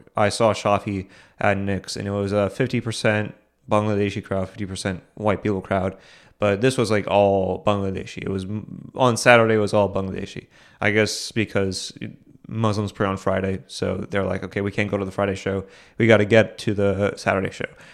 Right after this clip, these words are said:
Uh, but yeah, I do wanna discuss, uh, my overall time at Nick's Comedy Stop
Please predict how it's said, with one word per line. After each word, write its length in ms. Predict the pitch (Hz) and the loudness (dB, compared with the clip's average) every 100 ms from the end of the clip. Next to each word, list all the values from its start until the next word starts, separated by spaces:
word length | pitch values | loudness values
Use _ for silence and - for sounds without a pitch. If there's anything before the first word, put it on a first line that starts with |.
| - - | -20 -10
Uh, 360 | - 92 90 90 | 0 4 4 4
but 220 | 90 127 | 6 8
yeah, 180 | 110 95 | 8 6
I 160 | 113 123 | 6 6
do 140 | 139 156 | 6 6
wanna 160 | 151 | 4
discuss, 560 | 143 143 127 127 123 - | 2 0 2 2 0 -6
uh, 280 | 107 107 101 101 | -2 0 0 0
my 140 | 104 | -2
overall 200 | 104 110 | 0 -2
time 240 | - 101 | -2 -4
at 60 | 98 | -4
Nick's 160 | 101 - | -6 -4
Comedy 280 | 107 98 | -4 -2
Stop 400 | 98 95 98 - | -2 -2 -2 -4